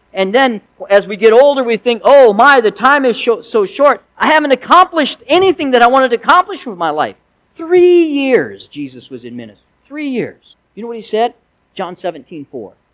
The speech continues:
"I have glorified thee on earth," talking to his Father. "I have finished the work thou hast sent me to." That's, that's fascinating.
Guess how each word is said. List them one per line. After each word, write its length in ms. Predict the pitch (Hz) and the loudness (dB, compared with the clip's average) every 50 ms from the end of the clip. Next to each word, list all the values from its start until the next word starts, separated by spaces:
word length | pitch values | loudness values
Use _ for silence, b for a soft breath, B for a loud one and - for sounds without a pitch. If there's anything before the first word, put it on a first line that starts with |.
| _ _ _ - | _ _ _ -8
"I 140 | 143 156 151 | -4 -4 -4
have 140 | 143 123 | -4 -6
glorified 680 | 120 135 143 180 208 214 220 208 - 214 190 202 190 170 | -10 -12 -10 -8 -8 -8 -8 -10 -8 -6 -4 -4 -6 -6
thee 160 | 185 185 185 | -8 -12 -10
on 120 | 180 175 160 | -10 -10 -10
earth," 220 | 127 131 120 - _ _ | -10 -12 -12 -14 _ _
talking 240 | 151 139 139 _ _ - | -16 -16 -16 _ _ -20
to 60 | 165 | -20
his 140 | 165 147 - | -20 -18 -16
Father. 380 | - 123 113 110 110 110 123 _ _ _ _ _ - | -14 -14 -14 -14 -16 -20 -20 _ _ _ _ _ -14
"I 100 | 120 123 | -12 -12
have 180 | 127 135 127 107 _ _ _ _ | -12 -12 -16 -20 _ _ _ _
finished 480 | - 233 226 226 233 226 220 - - _ _ _ _ _ | -12 -12 -10 -12 -12 -18 -20 -20 -20 _ _ _ _ _
the 60 | 208 | -20
work 340 | 208 196 180 143 110 104 _ _ _ _ _ _ _ _ | -16 -12 -10 -10 -10 -12 _ _ _ _ _ _ _ _
thou 140 | - - 113 | -16 -16 -16
hast 160 | 104 - - | -16 -16 -20
sent 180 | - 131 - _ | -20 -20 -20 _
me 100 | 107 98 | -20 -20
to." 60 | 92 _ _ _ _ | -20 _ _ _ _
That's, 300 | 208 202 - - - _ _ _ - | -16 -16 -16 -16 -20 _ _ _ -18
that's 200 | 208 196 - - | -16 -16 -18 -18
fascinating. 600 | - 185 180 170 156 - 139 123 110 101 101 90 | -16 -14 -14 -14 -14 -16 -16 -16 -16 -18 -20 _